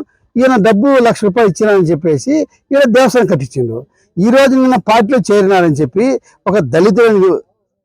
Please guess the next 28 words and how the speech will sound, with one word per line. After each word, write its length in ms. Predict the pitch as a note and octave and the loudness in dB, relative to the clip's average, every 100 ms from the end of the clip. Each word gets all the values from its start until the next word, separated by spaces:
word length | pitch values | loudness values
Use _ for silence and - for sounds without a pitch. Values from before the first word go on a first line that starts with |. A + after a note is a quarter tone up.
| _ _ _ | _ _ _
చూడకుండా 480 | - G#3+ F#3+ G3 G#3 C4+ C4+ - _ - | -2 0 2 2 2 2 -2 -10 _ -6
నువ్వు 240 | G3 A3+ G#3+ | -2 0 2
నా 120 | G3+ | 2
డబ్బు 260 | F#3 F#3 G#3+ | 2 0 0
మర్యాదగా 440 | G3 F#3+ G#3 G#3 | 0 2 2 2
డబ్బు 240 | F3 F3 G3 | 0 0 0
లక్ష 200 | F#3 - | -2 -2
రూపాయలు 240 | E3+ F#3+ - | -4 -4 -4
కట్టాలని 420 | D#3+ F3 E3+ D3 | -4 -2 -2 -2
చెప్పి 280 | D#3+ F3 D#3 C3 _ _ - | -4 -2 -2 -4 _ _ -6
భయభ్రాంతులు 600 | C#3+ F3+ D#3+ G3 F3+ E3+ D#3+ | 0 2 2 2 2 2 0
చేసి 260 | C#3+ G3+ A#3 A#3 _ - | 0 -2 -2 -6 _ -6
వచ్చి, 240 | E3+ - G#3+ | -6 -2 0
లేకుంటే 420 | F#3+ F#3+ G3 F#3+ | 2 2 2 -2
ట్రాక్టర్ 380 | D3+ F3+ - F3 | 0 -2 -2 -4
తీసుకుపోతాను 580 | F#3+ - F3 D#3+ D#3+ F#3 A3+ _ _ - | -4 -4 -4 -4 -2 -2 -4 _ _ -2
మీరు 200 | D#3+ D#3+ D#3 B2 - - | 2 2 2 -2 -8 -2
అని 140 | F#3+ G3+ | 0 2
వాళ్ళని 300 | F3+ F3 E3 | 2 2 0
ఇంటి 180 | E3+ D#3+ | 0 0
దగ్గరికి 300 | G3 F#3+ E3+ | -2 0 -2
వచ్చి 180 | E3+ E3+ | -2 -4
భయభ్రాంతులు 540 | C#3 D#3+ E3+ E3+ D3+ | -2 -2 -2 -4 -2
చేసి 300 | D#3 F3 G#3+ E3+ F3+ - _ - G3+ | -4 -2 -2 0 0 -4 _ -8 -4
తీసుకోవడం 400 | G3 G3+ G#3 G3+ - | -2 0 0 -2 -2
చాలా 240 | D3 F#3 G#3+ | 0 2 2
దుర్మార్గమైన 640 | D#3+ F#3+ G#3+ G#3+ G#3 G3 | 2 2 2 2 2 0
పని. 260 | D3+ D3+ | 0 -2